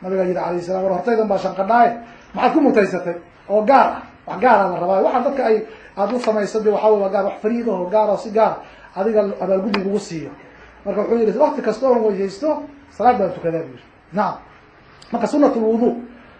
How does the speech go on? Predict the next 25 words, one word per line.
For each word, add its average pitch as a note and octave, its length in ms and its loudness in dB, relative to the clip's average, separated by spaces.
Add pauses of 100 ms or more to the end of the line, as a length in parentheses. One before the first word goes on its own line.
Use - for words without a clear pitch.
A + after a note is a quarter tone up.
Sunnatul C4+ 420 0
wudugaasaa A3 680 0
marka. F#3+ 260 -6 (600)
Ayaduna G#3+ 560 0 (480)
waxaa G#3+ 240 2
weeyaan, G#3+ 580 4 (480)
weysada A3 440 2
aad A3 100 6
weysatay G#3+ 680 -2 (420)
ayaa F#3 260 -2
waxay E3 160 -6
keenaysaa F#3 400 0
inaad, F3+ 200 -6 (440)
in-, F#3+ 260 -6
inaad - 220 -4
salaad F#3 300 -6
tukato, - 300 -14 (180)
inaad E3+ 120 -14
salaad F3 220 -6
tukato. D3 320 -14 (320)
Waa E3+ 120 -8
sabab F#3+ 280 0
ayaduna. D#3+ 340 -6 (680)
Laakiin F#3 220 -6
waa, F3+ 300 -2